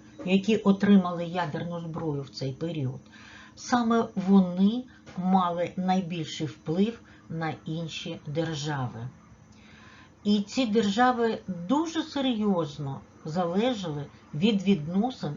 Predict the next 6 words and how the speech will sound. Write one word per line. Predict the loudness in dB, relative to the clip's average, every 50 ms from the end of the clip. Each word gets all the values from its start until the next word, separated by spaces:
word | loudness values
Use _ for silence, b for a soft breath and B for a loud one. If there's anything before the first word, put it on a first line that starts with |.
| -8 -8
між | -8 -6 -4 -4
Радянським | -4 -4 -2 -2 -2 -2 -4 -6 -8 -8 -8 -8
Союзом | -6 -6 -6 -6 -4 -2 -2 -2 -2 -2 -4 -4 -6 B B B B -10
і | -8 -8
Сполученими | -8 -8 -6 -6 -6 -6 -6 -8 -10 -10 -8 -6 -6 -6 -8 -8
Штатами. | -10 -10 -6 -4 -4 -4 -4 -6 -8 -12 -10 -10 -12